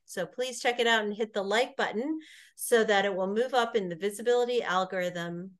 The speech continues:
and help more people. You can learn more about me at maria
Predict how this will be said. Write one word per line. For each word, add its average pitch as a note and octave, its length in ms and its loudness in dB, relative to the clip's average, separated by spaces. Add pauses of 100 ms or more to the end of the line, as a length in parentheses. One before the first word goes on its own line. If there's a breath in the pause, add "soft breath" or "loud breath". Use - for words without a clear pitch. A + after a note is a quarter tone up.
(160)
and F3 120 -6
help E3+ 360 -6 (180)
more D#3+ 400 -8
people. D#3 500 -12 (720 soft breath)
You A3+ 100 -4
can B3+ 160 -2
learn A#3+ 220 4
more A3+ 160 4
about A#3+ 300 2
me A3+ 200 0
at F#3 260 -2
maria G#3 680 -2